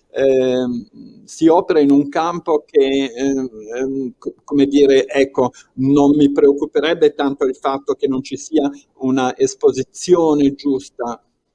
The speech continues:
Diciamo che io conosco abbastanza, eh, giovani, eh, francesi molto forti,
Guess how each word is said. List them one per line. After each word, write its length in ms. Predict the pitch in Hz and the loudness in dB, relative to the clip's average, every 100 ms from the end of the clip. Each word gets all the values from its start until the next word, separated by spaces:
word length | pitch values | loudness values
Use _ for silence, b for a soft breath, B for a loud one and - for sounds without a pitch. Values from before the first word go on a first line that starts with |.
| _ _ _ _ _ | _ _ _ _ _
Diciamo 420 | 127 127 156 147 | -16 -6 -2 -2
che 120 | 143 | -2
io 520 | 143 147 151 139 - _ - | 0 4 4 4 -2 _ -10
conosco 580 | 117 123 139 139 139 - | -6 -2 -4 -2 -2 -4
abbastanza, 1400 | 127 127 127 127 - 139 131 135 143 - 135 127 123 | -10 -6 -6 -6 -8 -6 -4 -2 -4 -2 -2 0 -2
eh, 840 | 123 _ _ - 117 113 113 104 127 | -4 _ _ -12 -8 -6 -6 -6 -8
giovani, 960 | 113 170 170 160 147 135 131 127 123 113 | 0 2 4 2 0 0 0 0 0 -4
eh, 720 | 117 123 117 117 117 113 113 | -6 -4 -4 -6 -6 -6 -8
francesi 1040 | - 123 120 - 170 160 156 127 123 123 | -8 -6 -6 -4 -2 0 0 0 -4 -6
molto 380 | 120 131 131 127 | -4 -6 -6 -8
forti, 800 | - 147 151 143 147 - 131 120 | -6 -2 0 0 -4 -2 -2 -2